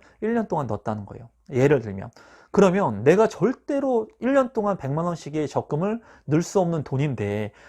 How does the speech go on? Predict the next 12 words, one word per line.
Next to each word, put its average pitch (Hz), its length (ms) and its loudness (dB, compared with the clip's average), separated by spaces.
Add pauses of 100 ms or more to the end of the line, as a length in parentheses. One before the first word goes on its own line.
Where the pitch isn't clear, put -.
(140)
내가 147 300 8
모든 208 420 0
것을 202 320 2
다 127 140 -6
친구도 262 440 -4
안 127 160 -4
만나고 131 520 -6
절제해서 123 680 -4 (240)
백만 165 320 2
원씩 156 240 0
십이 247 300 -6
개월의 202 600 4